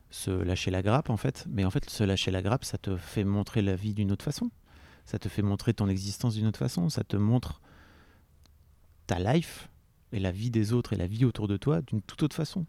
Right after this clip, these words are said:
Et donc, en fait, forcément, ça a un pa-, ça a un impact sur ta créativité. Parce que ta créativité, à ce moment-là, elle est juste différente, tu vois. Et moi, je vois la façon dont,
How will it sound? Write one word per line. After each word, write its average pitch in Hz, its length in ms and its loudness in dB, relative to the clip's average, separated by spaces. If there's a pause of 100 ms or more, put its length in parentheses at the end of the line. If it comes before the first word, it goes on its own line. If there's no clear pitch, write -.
(120)
Et - 40 -4
donc, 107 180 0
en 101 40 -2
fait, 120 140 0
forcément, 160 600 0 (300)
ça - 280 0
a 104 40 4
un 104 160 4
pa-, 117 180 0
ça - 160 -2
a - 20 2
un 104 60 4
impact 107 240 2
sur 113 120 -4
ta 110 100 -2
créativité. 104 580 -4 (680)
Parce - 140 -4
que - 80 -8
ta 110 100 2
créativité, 107 580 0
à 135 60 4
ce - 120 -4
moment-là, 117 380 4 (360)
elle 104 140 2
est 98 60 2
juste 117 420 -2
différente, 151 600 -2 (160)
tu - 100 -6
vois. 113 160 0 (520)
Et 113 80 4
moi, 127 140 8
je 117 120 4
vois 117 180 6
la 120 80 6
façon 113 280 2
dont, 104 500 4